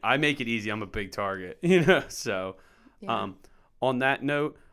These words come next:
Speaker 1: we're gonna wrap today's episode up. Uh, thank you again for listening on another Thursday. Um, make sure you follow my personal page at Yobob, E Y O O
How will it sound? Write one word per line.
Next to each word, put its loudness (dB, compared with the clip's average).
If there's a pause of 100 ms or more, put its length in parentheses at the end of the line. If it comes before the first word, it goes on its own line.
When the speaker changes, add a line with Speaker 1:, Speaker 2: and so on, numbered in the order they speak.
(140)
Speaker 1:
we're -8
gonna -4
wrap 0
today's -4
episode -4
up. -2 (120)
Uh, -8 (100)
thank -6
you -6
again -6
for -10
listening -8
on -6
another -8
Thursday. -6 (160)
Um, -8
make -10
sure -10
you -8
follow -6
my -14
personal -8
page -10 (220)
at -8
Yobob, -6
E -10
Y -4
O -6
O -6